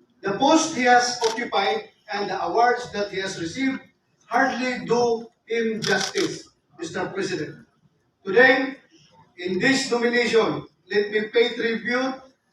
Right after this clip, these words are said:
to him through a story, a story of his nobility in character,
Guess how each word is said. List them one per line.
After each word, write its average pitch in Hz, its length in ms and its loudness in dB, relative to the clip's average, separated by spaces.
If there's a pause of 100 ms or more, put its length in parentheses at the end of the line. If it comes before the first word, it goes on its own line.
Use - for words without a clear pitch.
(180)
to 214 120 2
him 269 540 2 (300)
through 262 160 0
a 240 80 4
story, 226 640 2 (460)
a - 60 -20
story 233 640 2 (380)
of 170 120 -6
his 202 240 2
nobility 233 720 2
in 196 180 -4
character, 233 720 0